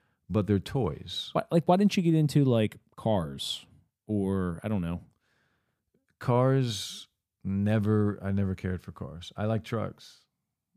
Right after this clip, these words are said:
Speaker 2: You get what I'm saying? Like, oh,
Speaker 1: Yeah,
Speaker 2: I'm gonna,
Speaker 1: I
Speaker 2: I'm gonna, like,
Speaker 1: I was
Speaker 2: oh,
Speaker 1: never
Speaker 2: the
Speaker 1: a car guy. I
Speaker 2: Oh.
Speaker 1: mean, I, saying that, though, when I was growing up, you know, my first couple cars, I tint the windows out, I put a system in it, like, all those things.
Speaker 2: Yeah.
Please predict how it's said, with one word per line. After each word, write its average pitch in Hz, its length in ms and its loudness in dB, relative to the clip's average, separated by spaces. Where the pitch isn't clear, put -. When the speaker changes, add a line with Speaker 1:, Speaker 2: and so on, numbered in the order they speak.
Speaker 2:
You 208 160 2
get 214 120 8
what 180 60 4
I'm 151 80 4
saying? 131 280 4
Like, 113 220 6
oh, 180 60 8
Speaker 1:
Yeah, 127 360 10
Speaker 2:
I'm 120 60 6
gonna, 135 160 8
Speaker 1:
I 139 40 4
Speaker 2:
I'm 139 80 2
gonna, 147 220 6
like, 139 300 2
Speaker 1:
I - 80 -2
was - 160 8
Speaker 2:
oh, 165 40 8
Speaker 1:
never 147 120 8
Speaker 2:
the 143 60 4
Speaker 1:
a 139 40 2
car 147 240 2
guy. 98 260 -2
I 135 60 2
Speaker 2:
Oh. 147 40 6
Speaker 1:
mean, 143 220 6
I, 117 220 -8
saying 135 360 6
that, 101 300 2
though, 95 220 6
when 107 180 4
I 101 80 2
was 104 140 2
growing 98 280 2
up, 98 340 0
you 110 80 -2
know, 92 120 2
my 95 140 0
first 101 260 -2
couple 87 220 -2
cars, 85 400 -2
I 80 80 -4
tint 80 240 -4
the 82 60 -4
windows 104 340 2
out, 90 180 0
I 82 60 -4
put 85 140 -4
a 78 40 -10
system - 380 0
in 104 100 2
it, 101 300 0
like, 90 280 -6
all 92 140 0
those 85 220 -2
things. 80 420 -4
Speaker 2:
Yeah. 85 200 -2